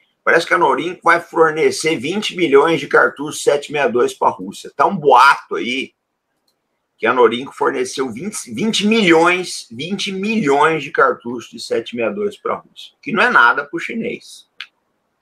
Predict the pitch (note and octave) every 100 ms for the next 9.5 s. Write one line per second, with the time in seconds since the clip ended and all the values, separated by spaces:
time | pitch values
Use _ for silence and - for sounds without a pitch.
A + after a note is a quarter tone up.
0 | _ _ _ _ _ _ _ _ _ _
1 | - E2+ A2+ F2 F#2+ - - - - -
2 | - - - _ _ _ _ _ _ -
3 | _ _ _ - - - - _ D#3 D#3+
4 | C3+ B2 - G#2+ G2+ C3+ - - D3 D#3+
5 | D3+ D#3+ D#3 D#3+ B2+ A2 F2 - _ _
6 | - B2 B2+ A#2+ A#2 F#2+ - - _ _
7 | - A2+ F#2 G2+ B2+ G#2+ D#2+ D2 - F#2+
8 | G#2 E2 F#2 F2 A#2+ G2 E2 D#2+ G2+ -
9 | G#2 A#2+ B2+ G2 E2